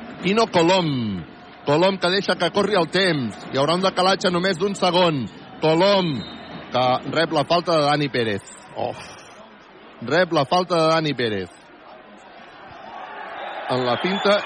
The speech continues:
i ara, i ara què passa? Pedro Martínez, la gent s'està queixant perquè Pedro Martínez, eh, s'està queixant a la banqueta de que, de, de,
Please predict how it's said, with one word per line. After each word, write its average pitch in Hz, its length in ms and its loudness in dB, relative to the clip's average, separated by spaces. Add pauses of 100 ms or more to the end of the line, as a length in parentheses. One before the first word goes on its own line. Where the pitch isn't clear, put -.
i 139 80 0
ara, 170 220 2 (1200)
i 139 100 0
ara 180 160 2
què 151 140 0
passa? 117 280 -2
Pedro 160 300 2
Martínez, 156 500 0
la 135 220 0
gent 151 160 -4
s'està 151 300 -2
queixant 156 260 -2
perquè 143 240 -2
Pedro 170 260 0
Martínez, 175 540 0
eh, 131 1300 0
s'està 135 340 -2
queixant 165 320 2
a 151 60 2
la 139 100 4
banqueta 170 560 2 (680)
de 131 180 0
que, 143 140 4 (240)
de, 139 140 2 (120)
de, 143 120 -2